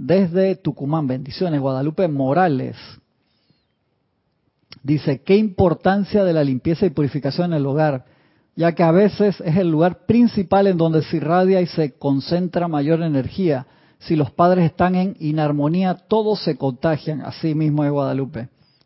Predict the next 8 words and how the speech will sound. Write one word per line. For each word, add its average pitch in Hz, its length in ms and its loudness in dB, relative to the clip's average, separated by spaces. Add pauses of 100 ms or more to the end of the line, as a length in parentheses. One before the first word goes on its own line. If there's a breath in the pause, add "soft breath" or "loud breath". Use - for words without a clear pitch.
Exactamente. 143 1120 -4
Te 123 120 -2
das 170 180 0
cuenta 170 320 -2
también 147 260 -2
la 170 60 -2
importancia 147 680 -2
de, 151 180 -2